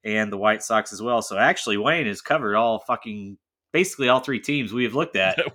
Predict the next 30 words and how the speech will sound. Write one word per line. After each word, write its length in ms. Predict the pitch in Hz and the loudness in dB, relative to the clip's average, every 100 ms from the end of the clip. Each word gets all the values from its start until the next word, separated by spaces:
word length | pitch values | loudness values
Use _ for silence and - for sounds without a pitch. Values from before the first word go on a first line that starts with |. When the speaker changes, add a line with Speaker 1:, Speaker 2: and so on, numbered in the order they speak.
| - | -2
Speaker 2:
we've 220 | 208 - | -2 -2
talked 400 | - 160 151 - | -2 0 0 0
about. 300 | 139 135 143 | 0 0 0
Speaker 1:
Yeah. 260 | 110 123 123 | 4 4 2
Speaker 2:
Yes. 720 | - - - _ _ _ 170 - - - - 220 | 0 -4 -8 _ _ _ -14 -8 -6 -6 -6 -10
<laughs> 400 | - - - - | -10 -10 -12 -10
Speaker 1:
Too 100 | - | -6
bad 180 | 117 120 | 0 2
he 40 | 120 | 4
wasn't 180 | 120 | 2
on 80 | 120 | -2
the 60 | 113 | -2
Blue 220 | 104 120 | -2 -2
Jays, 320 | 101 101 104 | -2 0 0
and 100 | 101 | -2
I 40 | 98 | -6
guess 200 | 101 - | -8 -6
we 80 | |
would 120 | 104 101 | -6 -6
have 100 | 98 | -2
covered 300 | 117 104 98 | -2 0 -2
it 100 | 101 | 0
all. 240 | 104 95 87 | 0 0 0
But, 300 | 92 92 - | -2 -2 -4
um, 400 | 90 87 87 85 _ _ - _ _ _ - - - - _ _ | -4 -4 -6 -14 _ _ -20 _ _ _ -20 -20 -20 -20 _ _
Wayne 540 | 104 107 120 151 135 | -6 2 4 4 2
was 220 | 110 123 143 | 2 2 2
a 60 | |
switch 320 | 139 156 156 | -2 -2 0
hitter. 360 | - 117 131 170 | 2 4 4 0